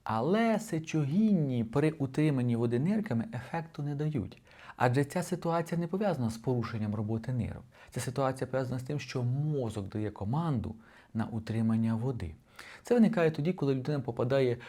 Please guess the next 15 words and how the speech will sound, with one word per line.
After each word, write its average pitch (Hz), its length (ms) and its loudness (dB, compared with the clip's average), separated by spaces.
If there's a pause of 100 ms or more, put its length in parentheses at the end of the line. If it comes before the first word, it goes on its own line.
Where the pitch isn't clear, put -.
(280)
в - 60 -6
ситуацію, 143 720 2
яку 120 140 -4
можна 135 260 0
описати 120 300 -4
як 107 100 -2
безвихідна. 98 680 -6 (280)
Безвихідна — 185 420 2
це 120 100 -8
тоді, 151 140 -4
коли 139 160 2
вона 123 100 0
не 117 60 0
хоче, 107 380 -2 (300)
наприклад, 110 480 0